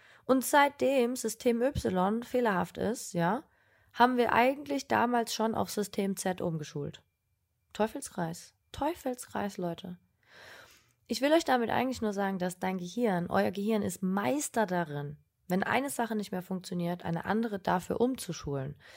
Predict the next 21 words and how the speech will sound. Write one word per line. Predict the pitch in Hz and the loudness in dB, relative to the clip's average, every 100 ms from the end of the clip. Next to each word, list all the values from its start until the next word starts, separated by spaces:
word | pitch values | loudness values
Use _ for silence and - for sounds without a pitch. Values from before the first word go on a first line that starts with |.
| - - | -20 -6
Aber | - 185 | 0 2
das | 202 220 | 2 0
hat | 226 | 2
eben | 214 220 196 | 4 4 2
auch | - 226 - | 4 4 4
ein | 185 | -2
Verfallsdatum, | 175 175 196 202 - 151 147 - 156 202 233 | -2 -2 0 0 -2 -2 -2 -2 -2 -2 0
da | 185 175 | 0 0
die | 180 | 0
Kompensation | 180 165 165 151 143 - 147 214 | 0 0 -2 -4 -8 -2 0 2
ja | 208 | 2
nicht | 190 202 - - | 2 0 -2 0
ursprünglich | 302 349 - - 233 220 214 | 4 4 2 0 0 0 -4
dafür | 190 185 - | -4 -4 -6
vorgesehen | 175 - 302 254 - 151 147 143 | -8 0 0 0 -6 -6 -6 -6
war, | - 147 | -8 -6
was | 147 | -8
eigentlich | - 165 180 208 | -6 -4 -4 -6
gemacht | - 262 320 - | -8 -10 -10 -6
werden | 139 123 | -6 -6
sollte. | 120 - - - | -8 -8 -10 -14